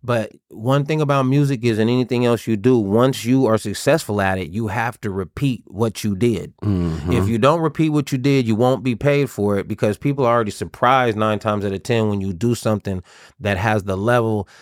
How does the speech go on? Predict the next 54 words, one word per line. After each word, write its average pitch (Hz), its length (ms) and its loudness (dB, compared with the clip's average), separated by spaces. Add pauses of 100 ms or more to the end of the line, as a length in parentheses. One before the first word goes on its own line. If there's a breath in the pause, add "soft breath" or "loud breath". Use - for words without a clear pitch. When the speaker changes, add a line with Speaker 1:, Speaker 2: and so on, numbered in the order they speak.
(380 loud breath)
Speaker 1:
of 98 520 -2
getting 110 300 2
paid, 113 560 0
you 98 140 -4
know 104 80 2
what 101 60 2
I'm 98 60 2
saying, 98 380 -4
for 110 320 0
it. - 240 -6
So 101 400 -2
once 110 460 -4
you 117 280 0
attain 120 360 0
that 110 180 2
level 113 340 2
where 101 140 0
you 107 160 2
show 113 240 0
up 113 140 -2
and 98 100 0
people 98 220 -4
pay 110 160 0
you 107 80 2
to 101 100 2
be 120 160 2
there, 104 240 4 (240 loud breath)
you 98 120 -8
Speaker 2:
Mm-hmm. 110 80 2
Speaker 1:
have 107 180 2
to 98 100 -2
show 120 300 2
up 110 100 -2
every 107 240 2
time 131 320 2
and 104 100 0
get 101 180 -2
paid 101 320 0
to 95 80 -2
be 123 200 2
there. 85 300 0 (260 loud breath)
Otherwise, 113 480 2
they're 107 120 0
gonna 101 200 -2
pay 110 200 0
somebody 98 500 0
else 123 180 2
to - 140 -10
be 87 160 -4
there. 71 340 -10
And 80 380 -2
Speaker 2:
Mm-hmm. 87 320 0
Speaker 1:
being 117 280 2
mediocre 117 680 2